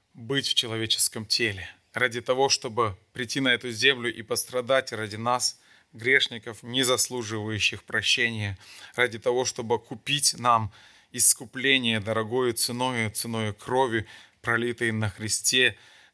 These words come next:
Голгофском, терпя мучения, истязания, терпя поругание.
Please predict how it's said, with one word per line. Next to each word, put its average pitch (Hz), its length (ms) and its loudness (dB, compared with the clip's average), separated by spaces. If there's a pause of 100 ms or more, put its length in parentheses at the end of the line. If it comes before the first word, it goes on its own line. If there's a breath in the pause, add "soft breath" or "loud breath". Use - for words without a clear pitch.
Голгофском, 110 920 0
терпя 117 460 2 (220)
мучения, 117 800 0
истязания, 110 880 -2 (380 loud breath)
терпя 123 600 2 (1040)
поругание. 123 880 0